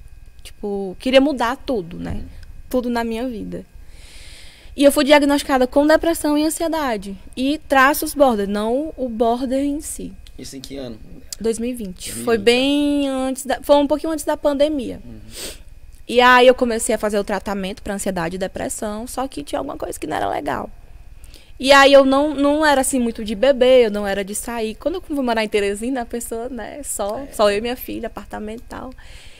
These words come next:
Speaker 1: E aí quando ela vinha pra cá, final de semana, eu comecei a beber. Aí eu falava assim, "Eu não posso beber e misturar com remédio.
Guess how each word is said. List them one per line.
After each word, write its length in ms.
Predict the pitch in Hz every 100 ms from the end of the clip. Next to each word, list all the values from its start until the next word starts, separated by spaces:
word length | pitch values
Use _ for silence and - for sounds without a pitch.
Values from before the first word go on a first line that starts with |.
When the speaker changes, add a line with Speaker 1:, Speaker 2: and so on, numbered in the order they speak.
| -
Speaker 1:
E 80 | 254
aí 80 | 254
quando 160 | 262
ela 160 | 277 294
vinha 180 | 277 277
pra 200 | 262 269
cá, 160 | 247
final 240 | 247 254 247
de 40 |
semana, 240 | - 247 233
eu 60 |
comecei 640 | 240 269 285 269 240 294 - - - - -
a 420 | 202 226 240 247 294 - - -
beber. 340 | 247 269 226 226 - - - - - - -
Aí 220 | - 208 214
eu 100 | 202
falava 280 | 208 185 220
assim, 200 | - 170
"Eu 100 | 202
não 120 | 196
posso 280 | 240 220 -
beber 280 | 220 202 196
e 40 |
misturar 280 | 208 - 226
com 120 | 226
remédio. 520 | 226 294 349 185 -